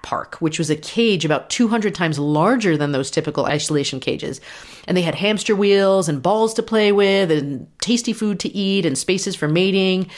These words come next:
And he put not one rat in the cage, but twenty of both genders into the cage. In that setting, with a community full of other rats, he offered one bottle of pure water and one bottle of heroin water. And guess what happened?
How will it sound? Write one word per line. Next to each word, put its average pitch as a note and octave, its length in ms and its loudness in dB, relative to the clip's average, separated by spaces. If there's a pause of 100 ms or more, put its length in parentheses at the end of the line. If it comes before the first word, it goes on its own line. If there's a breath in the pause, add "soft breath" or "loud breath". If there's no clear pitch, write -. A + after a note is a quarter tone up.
(400 loud breath)
And F3 140 0
he - 80 0
put - 420 -2
not - 260 0
one D4 200 2
rat F#3 260 0
in D#3 400 0 (380)
the - 120 -4
cage, C3+ 360 -2
but - 160 -4
twenty - 560 -4
of D#3+ 100 -2
both F#3+ 240 0
genders C#3 400 0
into - 240 -8
the B2+ 100 -6
cage. - 440 -10 (640 soft breath)
In E3+ 240 2
that G#3+ 260 2
setting, C#3 320 -2
with D#3 160 0
a D#3 60 -2
community A3 560 2
full G3 240 0
of E3+ 80 0
other F#3+ 400 0 (300 soft breath)
rats, - 480 -4 (380 soft breath)
he G3 120 0
offered E3+ 340 0
one C3+ 220 -2
bottle G3+ 260 2
of B3+ 100 -4
pure A#3 200 2
water F#3+ 440 0 (300 loud breath)
and E3 180 0
one D#3+ 220 2
bottle D#3 240 0
of D3+ 100 0
heroin C#3+ 360 -4
water. - 280 -10 (540)
And F#3 80 0
guess E3+ 160 -2
what D#3 100 -6
happened? B2+ 300 -12